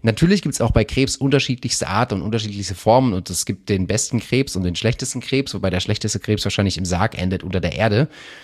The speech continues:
Aber der beste Krebs theoretisch nach anderthalb Jahren ausgeheilt ist mit einer Bestrahlung und gut. Aber du weißt doch nicht, was auf dich wartet. Schlaganfall, genau das Gleiche. Also angenommen, du würdest einen Schlaganfall bekommen,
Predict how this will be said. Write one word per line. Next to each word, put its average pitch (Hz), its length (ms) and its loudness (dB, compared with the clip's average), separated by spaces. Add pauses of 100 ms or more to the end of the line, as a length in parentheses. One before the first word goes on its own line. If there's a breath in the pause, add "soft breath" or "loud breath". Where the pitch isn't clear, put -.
(420 loud breath)
Aber 113 60 4
der 104 100 2
beste 127 300 2
Krebs - 500 -2
theoretisch 113 540 4
nach 107 120 4
anderthalb 110 360 4
Jahren 101 180 4
ausgeheilt 117 540 4
ist 110 160 0
mit 113 140 2
einer 107 100 2
Bestrahlung 107 520 0
und 98 120 2
gut. 104 300 2 (520 soft breath)
Aber 117 300 0 (320)
du 107 180 4
weißt 113 320 2
doch 135 80 2
nicht, 120 180 0
was 117 160 4
auf 113 100 2
dich - 180 -2
wartet. - 480 -2
Schlaganfall, 104 600 0
genau 101 220 4
das 104 140 2
Gleiche. 104 520 0
Also 90 200 -4
angenommen, 127 420 4
du 107 120 0
würdest 123 260 2
einen - 80 -2
Schlaganfall 120 560 2
bekommen, 82 320 -2